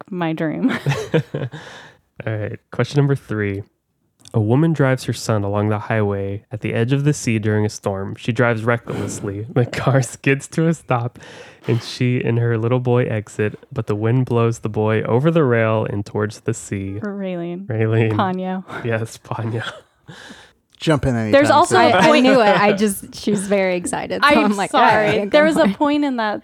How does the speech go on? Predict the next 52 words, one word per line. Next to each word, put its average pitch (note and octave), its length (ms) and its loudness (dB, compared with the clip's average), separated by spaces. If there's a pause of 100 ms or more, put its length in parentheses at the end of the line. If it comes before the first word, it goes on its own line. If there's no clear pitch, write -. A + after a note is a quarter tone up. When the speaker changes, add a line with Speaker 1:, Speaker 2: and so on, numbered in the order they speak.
(120)
Speaker 1:
like, G#3 280 0
same G3+ 320 -4
scene, G3+ 400 -6
like, F3+ 260 -6
where F#3+ 400 -2
he's, G3 220 -4
like, F3+ 140 -4
looking F3+ 400 -4
at F#3 120 -6
the - 160 -6
ocean, A3+ 480 -4
and G3+ 160 -4
when G3+ 120 -4
you're F#3+ 160 -4
watching G#3+ 720 -4 (420)
the G3 120 -2
Japanese F3+ 680 -4
version, A3 540 -4
he's, G#3 280 -6
like, F#3+ 160 -2
saying G3 340 -4
something G#3 300 -4
about F#3 220 -4
the - 120 -6
ocean, G#3+ 480 -2
but F#3+ 120 2
it - 120 -4
sounds F#3+ 360 -6
like A#3 140 -2
he A3 160 -4
Speaker 4:
<laughs> - 120 -8
Speaker 1:
says, G#3 200 4 (340)
"The G#3+ 180 4
ocean D4 320 2
looks G3 200 -2
all A3+ 140 6
fucked - 380 0
up." G4+ 320 4 (460)
And A#3+ 180 4
I C4 100 6
was C4+ 100 2
just D4 200 4
like, B3 340 2
I B3 140 4 (160)
rewound B3+ 560 4
it A3 100 0
so C4 140 4
many C4+ 160 4
times. C#4+ 260 4
I C4 40 4
was A#3+ 100 2
like, A#3+ 160 2